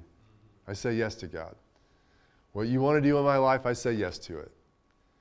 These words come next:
It seems impossible. It's too tough for me.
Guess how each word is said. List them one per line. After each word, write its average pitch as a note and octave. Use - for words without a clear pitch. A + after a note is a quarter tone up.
It G#2
seems A#2+
impossible. B2+
It's G2
too -
tough A#2+
for A#2
me. A#2+